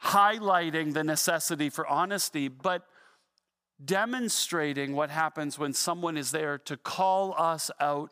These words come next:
on our dishonesty. That's what we're digging into today in the last two verses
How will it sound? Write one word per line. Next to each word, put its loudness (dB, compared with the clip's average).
on -2
our -2
dishonesty. -4
That's 2
what 2
we're 2
digging -2
into -2
today -2
in -2
the -2
last 0
two -6
verses -4